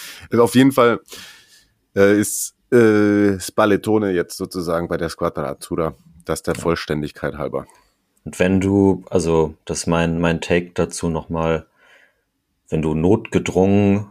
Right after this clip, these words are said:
Speaker 2: Roberto Mancini ersetzen musst und dann Spalletti als Trainer präsentieren kannst, dann bist du in einer komfortablen Situation.
Speaker 1: Mhm, hab ich auch. Also, also mit dem so auch mit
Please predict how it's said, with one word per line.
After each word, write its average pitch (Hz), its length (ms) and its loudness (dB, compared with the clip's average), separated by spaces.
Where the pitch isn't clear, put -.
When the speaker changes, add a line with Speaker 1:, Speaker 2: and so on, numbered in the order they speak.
Speaker 2:
Roberto 87 360 0
Mancini 87 480 0
ersetzen 85 560 0
musst - 400 -4
und - 200 -12
dann 80 360 -2
Spalletti 82 540 0
als 76 200 -2
Trainer 82 280 -2
präsentieren 76 640 -4
kannst, - 600 -6
dann 71 240 -6
bist - 200 -8
du 78 60 -2
in 69 80 -2
einer 67 240 -2
komfortablen 76 720 -2
Situation. 67 680 -8
Speaker 1:
Mhm, 90 420 0
hab 73 100 -6
ich 80 120 -8
auch. - 140 -12
Also, 76 320 -10
also 76 160 -10
mit 78 240 -8
dem 80 380 -2
so - 200 -10
auch 85 200 -4
mit - 280 -14